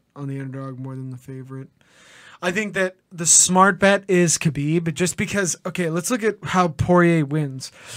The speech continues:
He attacks your body and your head and devastates you with his power. Because he lands, and you think he's landing short technical strikes, right?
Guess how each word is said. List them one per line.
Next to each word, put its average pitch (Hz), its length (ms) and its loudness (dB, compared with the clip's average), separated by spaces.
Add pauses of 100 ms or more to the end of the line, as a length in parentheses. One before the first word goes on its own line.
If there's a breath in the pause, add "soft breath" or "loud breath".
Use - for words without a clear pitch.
(200 loud breath)
He 208 140 2
attacks 208 400 0
your 185 80 2
body 175 320 4
and 208 80 0
your 202 100 4
head 147 340 2 (140)
and 175 180 0
devastates 185 540 4
you 165 60 0
with 151 100 0
his 151 100 -2
power. 151 440 -4
Because 180 260 4
he 214 140 2
lands, 214 480 2
and 180 120 2
you 180 120 2
think 233 220 -4
he's 180 140 -6
landing 175 460 2 (180 soft breath)
short 190 340 6
technical 175 340 -2
strikes, 196 420 -2
right? 170 260 2